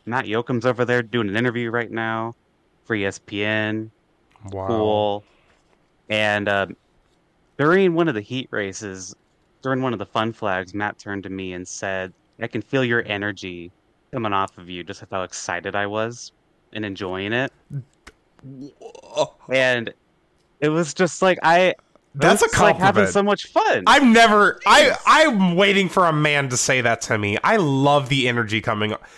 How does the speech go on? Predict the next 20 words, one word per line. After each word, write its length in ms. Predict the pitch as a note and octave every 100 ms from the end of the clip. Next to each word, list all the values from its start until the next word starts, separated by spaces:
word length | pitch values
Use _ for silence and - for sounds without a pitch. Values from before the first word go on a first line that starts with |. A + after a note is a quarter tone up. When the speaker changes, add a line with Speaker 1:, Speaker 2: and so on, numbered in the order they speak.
| - - -
Speaker 2:
If 160 | C4 C4+
a 100 | C#4+
man 180 | B3+ C5 C#5+
said 220 | - C#5 C5+
that 180 | D#4 -
to 160 | A3+
me, 180 | G#3 G3
I'm 160 | F3+ F3+
marrying 420 | D#3+ E3 D#3 C#3
them 140 | C3
on 120 | A#2 G#2
the 60 |
spot. 500 | - - G2+ G2 F#2+
That's 220 | F3 A3
crazy. 800 | - - C#3 C3 G#2+ F#2+ F2 F2 _ _ _ _ _ _ _ _ _ _ -
Oh 200 | G#3 C#4+
my 600 | A#4 A#4+ B4+ A4+ G3+ E3
God. 320 | F3+ F#3 G3 C#3 C3+ B2
Speaker 1:
But, 20 |
um, 220 | A#2+ A2+